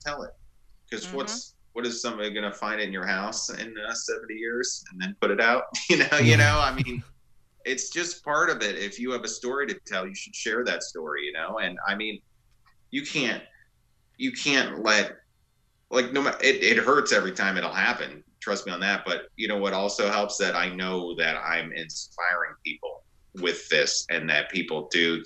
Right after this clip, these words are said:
Speaker 1: th-, they have a tough time in their life. They think of her and they keep fighting, you know? And, and my,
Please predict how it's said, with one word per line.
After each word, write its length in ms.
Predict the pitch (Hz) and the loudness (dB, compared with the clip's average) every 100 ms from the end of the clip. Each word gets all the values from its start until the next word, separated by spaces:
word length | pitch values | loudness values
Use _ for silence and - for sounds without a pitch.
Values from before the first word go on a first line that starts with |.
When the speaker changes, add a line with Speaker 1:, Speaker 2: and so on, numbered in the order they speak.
| - | -4
Speaker 1:
th-, 220 | - 113 | -4 0
they 120 | 117 92 | 6 6
have 120 | 90 | 6
a 40 | |
tough 260 | - 87 - | 2 2 2
time 200 | 87 82 | 0 0
in 80 | 80 | 0
their 120 | 82 | 2
life. 280 | 82 82 - | 4 4 4
They 120 | 80 | 0
think 300 | - 85 80 | 2 -4 0
of 120 | 82 - | -2 0
her 300 | 90 78 - - - _ | 2 4 2 -4 -16 _
and 160 | - 80 | -6 0
they 80 | 78 | 0
keep 240 | - 85 | 0 -4
fighting, 460 | - 80 78 65 69 | 0 2 4 2 -2
you 100 | 69 | -2
know? 260 | 71 73 73 | 0 0 -2
And, 140 | 76 | -2
and 120 | 95 98 | 0 4
my, 360 | 98 95 90 | 6 6 4